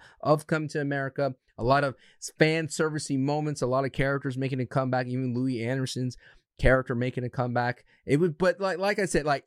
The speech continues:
I, I thought it was good. Like, yeah, most likely it was a cash grab to get some more money, but I really don't think, like, Eddie Murphy has been gone for a long time, and even his return into,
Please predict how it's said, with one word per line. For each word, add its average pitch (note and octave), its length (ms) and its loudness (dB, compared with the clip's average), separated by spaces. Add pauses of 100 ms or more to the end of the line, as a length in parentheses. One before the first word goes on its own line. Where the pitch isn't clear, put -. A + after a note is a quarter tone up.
I, - 140 0
I F#3+ 100 6
thought B3 200 2
it B3 80 0
was G3 160 2
good. D#3+ 300 4
Like, B2 220 0 (340)
yeah, F#3+ 380 6
most D#3 240 -2
likely E3 280 2
it C#3+ 80 2
was C#3 240 0
a C3 80 2
cash C#3 340 0
grab C3 300 0
to A#2+ 80 -8
get A#2 160 0
some B2 120 -2
more B2+ 160 0
money, C#3+ 220 0
but C3 200 -2
I E3+ 120 4
really G3+ 300 0
don't F3 220 0
think, F3 160 -4
like, C#3+ 180 0
Eddie F#3+ 160 0
Murphy G#3 280 -2
has C#3 140 2
been D3 380 -2 (500)
gone C#3 320 6
for C3 340 -2
a A#2 120 -2
long B2 360 0
time, C3+ 260 0
and B2+ 220 -4
even F#3+ 300 2
his D3+ 320 0 (260)
return D#3+ 520 2
into, C3 380 0